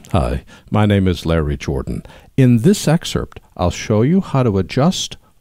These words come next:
audio levels. The next thing we have to do, now that we've got our story pretty much roughed out, is we have to adjust our audio levels. Let's just zoom in a bit here.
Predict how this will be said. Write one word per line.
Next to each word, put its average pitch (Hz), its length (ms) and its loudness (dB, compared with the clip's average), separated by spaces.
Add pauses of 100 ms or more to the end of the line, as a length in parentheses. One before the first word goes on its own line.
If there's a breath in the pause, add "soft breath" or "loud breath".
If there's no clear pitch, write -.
audio 107 340 0
levels. 62 520 -6 (880)
The 127 120 2
next 160 260 2
thing 135 120 2
we 104 100 2
have 101 220 0
to - 80 -6
do, 80 220 -2
now 98 140 0
that 113 80 -2
we've 107 140 -2
got 95 160 0
our 87 80 0
story 101 400 0
pretty 117 220 0
much 92 260 -2
roughed 87 240 -4
out, 127 160 0
is 101 140 -4
we 110 80 0
have 104 220 0
to 107 120 0
adjust 98 400 -4
our 98 220 -4
audio 69 340 -4
levels. 53 420 -10
Let's - 200 -10
just - 260 -8
zoom 73 220 -6
in 71 160 -6
a 57 40 -12
bit - 220 -16
here. - 260 -14